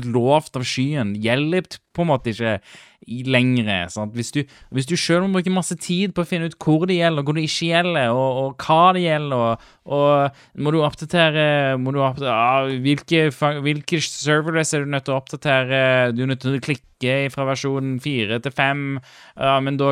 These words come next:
knekker det koden din, sant? Eh, alle disse tingene de har lovt, de, det, jeg, jeg synes dette setter det veldig i spørsmål, da. Uten at det er et ordentlig norsk uttrykk, tror jeg, men, eh,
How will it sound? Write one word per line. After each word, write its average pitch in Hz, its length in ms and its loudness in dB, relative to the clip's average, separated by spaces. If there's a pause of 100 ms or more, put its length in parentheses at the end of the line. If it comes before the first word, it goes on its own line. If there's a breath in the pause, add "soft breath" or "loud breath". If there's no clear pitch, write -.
knekker 139 400 -2
det 131 80 -4
koden 120 400 0
din, 127 320 -2
sant? 123 400 -4
Eh, 117 800 0 (640)
alle 151 240 2
disse 160 240 -2 (320)
tingene 165 320 -2
de 156 160 -2
har 143 80 -2
lovt, 147 400 0
de, 135 300 -6 (500 soft breath)
det, 143 160 -2 (320)
jeg, 131 480 -8 (300)
jeg 139 100 -4
synes 151 240 -2
dette 143 400 0
setter 151 400 -4
det 147 80 -2
veldig 120 320 0 (640)
i 131 80 -4
spørsmål, 147 560 -4
da. 90 60 -2 (480 soft breath)
Uten 104 240 -2
at - 240 -4
det 107 80 0
er 107 100 0
et - 160 -8
ordentlig 104 320 -2
norsk 104 240 -2
uttrykk, 95 240 -2
tror 110 160 0
jeg, 92 160 0
men, 98 240 0
eh, 95 540 0